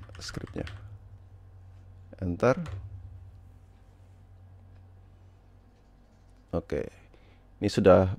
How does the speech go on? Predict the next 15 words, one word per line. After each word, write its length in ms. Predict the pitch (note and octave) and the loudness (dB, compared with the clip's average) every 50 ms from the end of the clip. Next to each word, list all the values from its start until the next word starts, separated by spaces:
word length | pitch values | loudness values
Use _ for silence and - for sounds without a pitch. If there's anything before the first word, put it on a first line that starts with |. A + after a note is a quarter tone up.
| - | -8
berjalan 640 | - - - F#2 E2+ F#2 F2 F2+ F#2 G2 G2+ G2 A2 | -2 0 0 2 6 8 8 8 8 8 6 0 -2
secara 800 | A#2 - - - - F2+ F2 E2+ E2 E2 E2 E2 E2 E2 E2+ F2 E2+ - - - - - - - - - - - - | -6 -10 -6 2 4 6 8 8 8 8 8 8 6 6 4 2 -2 -8 -16 -20 -20 -20 -20 -20 -20 -20 -20 -10 -10
otomatis, 880 | - - - F2+ F2+ E2+ E2+ - A2 B2 C3 - - - - - - - - - - - - - - - - - - - - - - - - - - - | 0 2 4 6 6 6 4 4 2 2 2 -2 -8 -10 -12 -14 -14 -16 -20 -20 -20 -20 -20 -20 -20 -20 -20 -20 -20 -20 -20 -20 -20 -20 -20 -20 -8 -2
membutuhkan 400 | F#2+ F#2 F2 F2 E2+ - G2+ F#2+ | 0 0 2 2 4 4 6 6
waktu 320 | F#2 F2+ F#2+ - - G#2 G2 | 6 4 4 4 2 0 0
kira-kira 400 | - - E2+ F2+ - F#2 F#2+ F#2+ | 4 2 2 2 2 2 2 4
dua 160 | F#2+ F2 E2+ | 4 4 2
belas 320 | E2 F2 F2 E2+ E2+ E2+ - - - - - - - | 4 4 4 4 4 2 -2 -10 -14 -16 -16 -10 -8
sampai 320 | F#2 F#2 F2 - E2+ E2 | -8 -4 0 2 4 4
lima 240 | E2 E2 E2+ E2+ F2 E2+ E2 | 4 4 2 2 0 0 2
belas 480 | E2 D2+ D2+ D#2+ - - - - - - - | 2 2 2 0 -2 -8 -10 -10 -8 -6 -4
menit. 240 | F2 D#2 - - - - - - - - - - - - - - - - - - - - - - - - - - - - - - - - - - - - - - - - - - _ - - - - - - - - - - - - - - - - - - - - - - - - - - - - - - - - - | -2 -2 -4 -4 -8 -18 -20 -20 -20 -20 -20 -20 -20 -20 -20 -20 -20 -20 -20 -20 -20 -20 -20 -20 -20 -20 -20 -20 -20 -20 -20 -20 -20 -20 -20 -20 -20 -20 -20 -20 -20 -20 -20 -20 _ -20 -20 -20 -20 -20 -20 -20 -20 -20 -20 -20 -20 -20 -20 -20 -20 -20 -20 -20 -20 -20 -20 -20 -20 -20 -20 -20 -20 -20 -20 -20 -20 4
Baik, 240 | - A2 G#2+ - - - - - - - - - - | 10 10 10 10 8 0 -16 -20 -20 -20 -20 -20 -18
cpanelnya 800 | - - G2+ - - F#2 F#2 F#2 F#2 F#2 F#2+ G2+ G#2+ A#2 B2 B2+ | 0 0 2 6 6 8 8 8 8 8 8 8 6 6 6 2
sudah 400 | - - G#2 F2 F2 E2+ F2 F2 | 0 -2 2 4 4 4 4 2